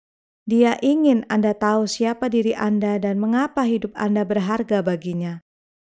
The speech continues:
Akan tetapi, kita baru saja mulai. Masih panjang jalan ceritanya.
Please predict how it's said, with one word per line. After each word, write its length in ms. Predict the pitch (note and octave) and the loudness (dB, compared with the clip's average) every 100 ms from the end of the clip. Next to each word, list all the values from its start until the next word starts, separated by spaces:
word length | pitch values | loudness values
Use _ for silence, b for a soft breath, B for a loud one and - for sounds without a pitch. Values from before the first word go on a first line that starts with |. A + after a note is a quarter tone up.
| _ | _
Akan 320 | A3 B3 A#3+ | -2 0 0
tetapi, 640 | B3 B3 B3 B3 E4 D#4+ | 0 0 -2 0 -2 -2
kita 240 | - B3+ B3+ | -4 0 2
baru 320 | G#3 G#3 G#3 | 2 2 2
saja 320 | A#3 G#3 G#3 | -2 0 0
mulai. 420 | F#3+ F#3 F3 E3 - _ _ _ _ - | 0 -2 -4 -6 -12 _ _ _ _ -2
Masih 260 | A3+ B3 | 0 0
panjang 540 | B3+ B3+ B3+ C4+ A#3+ G3+ | 0 2 4 4 4 2
jalan 260 | G3 F#3+ | 2 2
ceritanya. 760 | F#3 F#3+ F#3 F#3 F3 E3+ E3 D#3+ | 0 -2 -4 -4 -6 -4 -8 -10